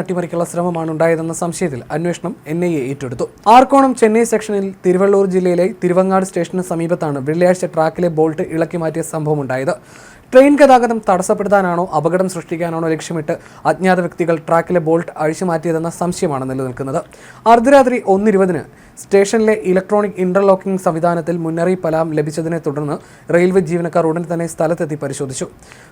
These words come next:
പോയിന്റ് നമ്പർ അറുപത്തിനാലിലെ ബോൾട്ടുകൾ ഇളക്കി മാറ്റിയതായി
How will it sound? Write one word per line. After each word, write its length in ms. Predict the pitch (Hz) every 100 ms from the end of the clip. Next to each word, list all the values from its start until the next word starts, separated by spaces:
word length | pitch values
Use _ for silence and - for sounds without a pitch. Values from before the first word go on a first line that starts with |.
| -
പോയിന്റ് 380 | 240 254 262 220
നമ്പർ 180 | 240 226 214 - -
അറുപത്തിനാലിലെ 500 | 190 208 208 202 196 170
ബോൾട്ടുകൾ 380 | 175 185 196 151 170
ഇളക്കി 220 | 180 196
മാറ്റിയതായി 400 | 175 175 170 160